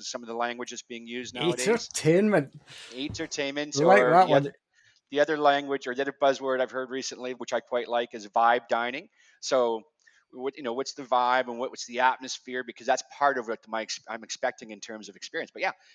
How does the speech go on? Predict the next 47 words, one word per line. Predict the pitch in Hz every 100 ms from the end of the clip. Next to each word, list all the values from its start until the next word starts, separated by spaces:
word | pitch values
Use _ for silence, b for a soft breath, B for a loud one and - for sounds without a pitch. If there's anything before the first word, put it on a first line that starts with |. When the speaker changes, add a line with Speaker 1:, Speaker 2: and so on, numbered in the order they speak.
| -
Speaker 1:
if | 143
you |
don't | 208 180
have | 151 202
those | 196 117
things, | - 110 113
you're | 110 135
losing | 139 135 127
out | 160 170
these | 110 95
days, | 104 101 92
which | 104 -
once | 117 127
again | 139 120 -
comes | 113 -
to | 117
that | 101 -
paradigm | 123 160 147 92
shift | - 104
I'm | 98
talking | 90 95 92
about, | 98 98 98
where | 101 98 b b b
resorts | 120 117 131 131 -
are | 117
like, | 117 -
"Hey, | 139
we | 123 147
really | 156 143
gotta | 117 113 98 87
elevate | 123 127 117 110
our | 104
game | 101 110 127 - _ _ _
if, | 104 107 107 110 107
in | 117
the | 113
food | 104 117
and | 113
beverage | 110 101 110 123
and | 113 110
in | 107 113 113 110 107
the | 113
experience | - - - 131 123 120 127 -
in |
terms | 110 120 117 110
of | 107 104
what | 123